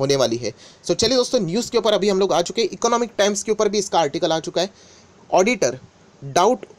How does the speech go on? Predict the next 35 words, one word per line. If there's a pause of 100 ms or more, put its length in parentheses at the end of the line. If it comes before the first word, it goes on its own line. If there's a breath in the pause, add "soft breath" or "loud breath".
Vodafone
Idea
ability
to
remain, (260)
क्या
लिखा
है
देखो
आगे, (380 soft breath)
a
going
concern।
जो
अभी
तक
मैं
बोल
रहा
था
ना,
वो
आप
लोगों
का
थोड़ा
सा
base
में
बना
रहा
था, (400 soft breath)
going
concern।
And